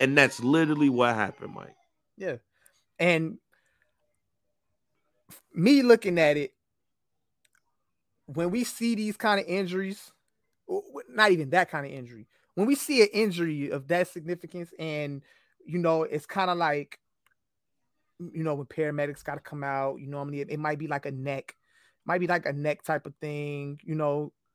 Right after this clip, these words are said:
Speaker 2: and nine times out of ten, once the player gets on the stretcher, you know, they're able to move, they're able to give that thumbs up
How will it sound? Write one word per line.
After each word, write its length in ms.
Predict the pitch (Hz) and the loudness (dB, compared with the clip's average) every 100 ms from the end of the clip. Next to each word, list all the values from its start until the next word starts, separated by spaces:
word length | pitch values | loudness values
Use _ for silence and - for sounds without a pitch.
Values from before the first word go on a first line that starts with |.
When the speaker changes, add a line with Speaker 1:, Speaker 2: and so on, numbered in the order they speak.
| - | -4
Speaker 2:
and 360 | 165 165 151 151 _ _ _ _ _ _ _ _ _ _ - _ - | 0 0 -4 -10 _ _ _ _ _ _ _ _ _ _ -20 _ 0
nine 260 | 185 196 | 6 6
times 180 | 196 190 | 6 4
out 120 | 185 | 4
of 120 | 180 - | 2 -2
ten, 460 | 208 202 196 196 _ _ _ _ - | 0 2 0 -2 _ _ _ _ -12
once 260 | 160 180 | -2 -2
the 100 | - | -2
player 420 | - 214 208 190 170 | -8 -2 2 2 2
gets 420 | 175 180 - _ 190 | 0 0 -2 _ -2
on 160 | 190 | -2
the 80 | 170 | -2
stretcher, 640 | - 208 190 - 196 190 - _ _ - | -2 4 4 4 0 0 -2 _ _ -8
you 140 | 170 185 | -4 2
know, 420 | 180 175 175 175 - | 6 6 4 -2 2
they're 200 | 180 180 | 2 4
able 240 | 196 190 185 | 4 4 2
to 80 | 180 | 0
move, 800 | 185 214 214 214 208 196 - - _ _ _ - | 2 2 2 2 0 -4 -10 -20 _ _ _ 0
they're 200 | 170 196 | 4 6
able 200 | 185 180 | 4 2
to 120 | 202 | 0
give 340 | 156 175 202 160 | -4 2 0 2
that 260 | 190 180 _ | 0 0 _
thumbs 460 | 208 202 196 175 - | 2 2 0 -6 2
up 440 | 202 196 190 - | 4 6 2 0